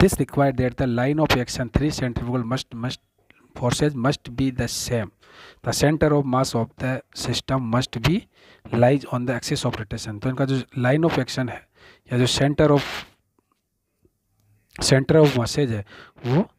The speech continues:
कहाँ होना चाहिए? Center of axis के ऊपर होना चाहिए। This is the condition for the static balancing। सेकंड होता है the net couple due to dynamic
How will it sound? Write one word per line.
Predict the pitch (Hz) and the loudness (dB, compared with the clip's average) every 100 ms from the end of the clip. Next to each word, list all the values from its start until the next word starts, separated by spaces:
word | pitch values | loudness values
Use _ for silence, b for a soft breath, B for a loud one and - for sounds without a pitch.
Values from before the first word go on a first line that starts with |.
| _ - | _ -8
कहाँ | 123 143 | -2 0
होना | 139 135 | 0 -2
चाहिए? | - 151 165 _ - | -4 -8 -8 _ -6
Center | 139 127 127 131 | -4 -2 0 0
of | - - _ _ _ _ _ _ _ _ _ _ | -2 -10 _ _ _ _ _ _ _ _ _ _
axis | - - 143 - | -6 -2 -2 0
के | 127 | 0
ऊपर | 113 113 | 2 0
होना | 104 104 | -2 -4
चाहिए। | - 104 107 B B - | -8 -10 -10 B B 0
This | 185 180 | 2 4
is | 160 | 2
the | 156 | 2
condition | - 123 131 143 | 0 -2 -2 -4
for | 127 120 | -4 -8
the | 113 | -8
static | - 107 127 120 | -16 -18 -20 -20
balancing। | 104 98 104 107 104 - b b | -18 -18 -20 -20 -20 -20 b b
सेकंड | - 151 185 | -10 -6 -4
होता | 170 165 | -2 -2
है | |
the | 156 139 | -4 -4
net | 139 165 | -6 -6
couple | 143 151 143 | -10 -8 -8
due | 131 131 | -8 -10
to | 131 | -10
dynamic | 123 131 151 | -8 -6 -8